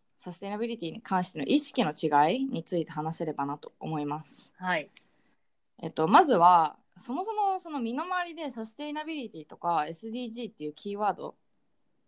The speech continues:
Speaker 1: だったりとか、
Speaker 2: うん。
Speaker 1: まあ、環境問題についてのキーワードっ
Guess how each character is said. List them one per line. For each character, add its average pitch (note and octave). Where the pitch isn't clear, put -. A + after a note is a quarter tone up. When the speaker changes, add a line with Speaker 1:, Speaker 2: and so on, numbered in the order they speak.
Speaker 1:
だ F3+
っ G3+
た F3+
り C#3
と F3+
か、 G3
Speaker 2:
う -
ん。 A#3
Speaker 1:
ま B3+
あ、 A#3
環 C4+
境 D4+
問 D4+
題 D#3+
に D3
つ -
い D#3
て -
の A#3
キ F#3
ー -
ワ D#3
ー -
ド G3+
っ B3+